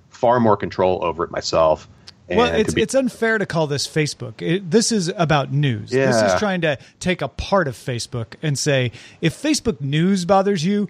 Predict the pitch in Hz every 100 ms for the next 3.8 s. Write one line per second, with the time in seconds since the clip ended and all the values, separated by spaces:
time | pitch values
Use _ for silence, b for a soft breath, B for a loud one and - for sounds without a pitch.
0 | - - - 262 185 151 - - - b
1 | b b _ 175 190 190 190 165 123 156
2 | 160 160 160 156 143 156 165 _ - 143
3 | 123 120 120 143 143 147 143 127